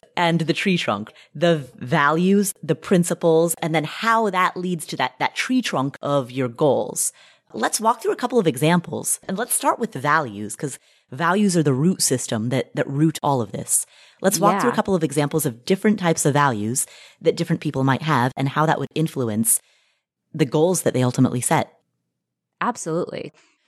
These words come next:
Speaker 2: One example is family.
Speaker 1: Mm-hmm.
Speaker 2: If it is important for you to be present for them and to take care of them, that can manifest as the principle of wanting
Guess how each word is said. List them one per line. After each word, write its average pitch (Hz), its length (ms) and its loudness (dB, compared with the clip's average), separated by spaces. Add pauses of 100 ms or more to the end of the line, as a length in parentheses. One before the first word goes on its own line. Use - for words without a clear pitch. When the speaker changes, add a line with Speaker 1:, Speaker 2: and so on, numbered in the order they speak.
(180)
Speaker 2:
One 190 440 2
example 147 600 0 (320)
is - 160 -4
family. 185 520 0 (520)
Speaker 1:
Mm-hmm. 175 140 -2 (380)
Speaker 2:
If - 120 -4
it 294 60 2
is 302 120 2
important 220 480 2
for 185 100 -2
you 170 240 4
to 175 160 -2
be 185 180 -2
present - 880 -2 (360)
for 165 200 2
them 135 420 0
and 143 140 0
to 165 100 -4
take 151 220 2
care 170 320 2
of 151 80 0
them, 139 200 0
that 233 200 0
can 277 180 2
manifest 214 640 0
as 190 140 -2
the 185 80 0
principle 175 440 -2
of 185 100 0
wanting 175 360 2